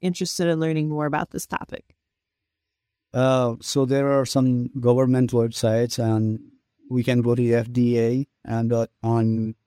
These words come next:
Speaker 2: um, G L V or, uh, C D C is another website,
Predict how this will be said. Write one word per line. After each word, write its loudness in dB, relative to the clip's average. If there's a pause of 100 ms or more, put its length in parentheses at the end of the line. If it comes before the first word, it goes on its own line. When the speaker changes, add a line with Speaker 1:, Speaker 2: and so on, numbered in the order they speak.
(220)
Speaker 2:
um, 0 (120)
G 0
L 2
V -2
or, 0 (440)
uh, 0
C 0
D 2
C 0
is 0
another 0
website, 0